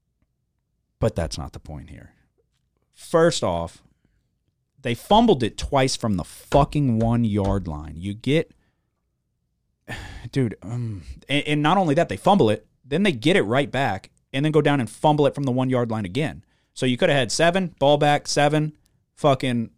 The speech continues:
we're looking great. We're up at least ten. <sighs>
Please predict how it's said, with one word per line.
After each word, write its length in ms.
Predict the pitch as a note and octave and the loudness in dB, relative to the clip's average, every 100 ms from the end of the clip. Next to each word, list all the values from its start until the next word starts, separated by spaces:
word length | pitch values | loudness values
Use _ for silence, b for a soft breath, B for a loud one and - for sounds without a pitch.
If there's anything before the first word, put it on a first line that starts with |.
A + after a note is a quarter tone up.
| _ | _
we're 100 | A#2 | -2
looking 300 | B2 C3+ G2+ | 2 2 -2
great. 380 | F#2+ A#2 G2+ - | -4 -4 -4 -6
We're 160 | G#2 A#2 | -4 -2
up 120 | G#2 | -2
at 80 | F#2+ | -4
least 260 | A#2+ - | -4 -4
ten. 340 | B2 G2+ C2+ - b b b b b b b b b b b b b _ | -6 -6 -10 -18 b b b b b b b b b b b b b _
<sighs> 20 | _ | _